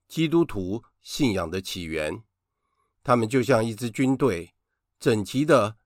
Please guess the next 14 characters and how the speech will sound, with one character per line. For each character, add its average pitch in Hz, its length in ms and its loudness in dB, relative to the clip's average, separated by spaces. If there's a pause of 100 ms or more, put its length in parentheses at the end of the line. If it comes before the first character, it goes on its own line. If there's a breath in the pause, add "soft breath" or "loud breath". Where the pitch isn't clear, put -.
向 107 280 2
前 90 180 -4
迈 95 220 -2
进， 82 280 -10 (800)
走 143 200 4
进 180 240 6
这 170 160 2
座 131 360 2 (320)
宁 120 220 6
静 156 200 4
的 110 100 -2
教 110 220 2
堂 87 220 -10
中。 90 320 -6